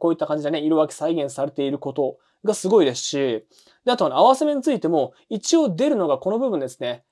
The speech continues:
えー、黒いパーツの胴体側面、ここに若干合わせ目出る程度ですが、まあね、目立たないし、こんなん消さなくてもいいレベルですね。そして、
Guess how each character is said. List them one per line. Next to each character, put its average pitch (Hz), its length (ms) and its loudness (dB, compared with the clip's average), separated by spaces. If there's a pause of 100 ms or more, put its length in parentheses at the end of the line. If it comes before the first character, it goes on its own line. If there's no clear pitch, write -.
(120)
え 131 500 0
ー、 - 40 -20
黒 269 220 2
い 226 60 -2
パ 143 240 4
ー 139 40 0
ツ 170 140 -8
の 190 180 2
胴 175 200 2
体 185 160 2
側 180 180 -10
面、 120 180 -6
こ 180 120 -10
こ 285 120 -2
に 226 160 -2
若 214 220 -4
干 254 120 -2
合 190 260 0
わ 196 80 6
せ 226 100 -6
目 214 100 0
出 202 160 6
る 185 80 2
程 180 200 0
度 143 60 0
で 123 100 -4
す 135 100 -10
が、 135 200 0 (340)
ま 277 120 6
あ 180 40 2
ね、 131 240 -4
目 156 120 4
立 226 100 2
た 311 60 4
な 233 80 0
い 151 40 -2
し、 139 160 -4
こ 240 160 -2
ん - 20 0
な 208 80 0
ん - 40 -6
消 - 120 -16
さ 185 80 -6
な 226 100 -4
く 208 40 -12
て - 60 -6
も 208 80 -8
い 233 120 -4
い 220 40 0
レ 151 100 2
ベ 139 80 0
ル 139 80 -8
で 113 100 -8
す - 100 -16
ね。 120 200 -6 (460)
そ - 120 -2
し 226 80 -4
て、 233 260 2